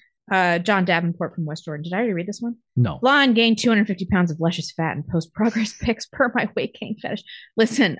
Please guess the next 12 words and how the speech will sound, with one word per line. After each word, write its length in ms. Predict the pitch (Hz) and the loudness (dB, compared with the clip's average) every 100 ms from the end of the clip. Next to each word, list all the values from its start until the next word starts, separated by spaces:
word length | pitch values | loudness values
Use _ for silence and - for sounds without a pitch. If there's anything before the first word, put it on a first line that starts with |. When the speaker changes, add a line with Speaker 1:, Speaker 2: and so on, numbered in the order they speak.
| - | 2
Speaker 1:
I 80 | |
have 140 | 202 202 | 2 2
gained 260 | 202 185 - | 0 0 0
thirty 240 | 165 180 | 0 2
pounds 320 | - 175 160 165 | -2 -2 -4 -4
during 160 | 160 | -6
this 120 | 165 | -6
pregnancy, 460 | - 151 165 180 180 | -6 -6 -6 -8 -6
and 100 | 127 | -4
I 120 | 165 | -4
feel 320 | 170 - 180 | -4 -2 -2
like 260 | 170 147 151 | 0 -2 -4